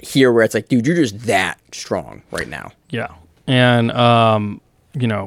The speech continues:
Speaker 2: he does an ama-, uh, Roberto does an amazing job on the back,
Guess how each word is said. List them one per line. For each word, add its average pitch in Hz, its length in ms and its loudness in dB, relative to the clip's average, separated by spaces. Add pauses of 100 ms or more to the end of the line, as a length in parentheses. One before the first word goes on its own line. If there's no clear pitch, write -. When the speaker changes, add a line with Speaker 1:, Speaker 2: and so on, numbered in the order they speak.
Speaker 2:
he 123 760 -4 (160)
does 120 260 2
an 113 80 0
ama-, 123 420 0
uh, 117 200 2
Roberto 120 360 2
does 113 160 0
an 110 60 -2
amazing 113 480 4
job 110 260 4
on 107 100 0
the 101 60 -4
back, 123 480 2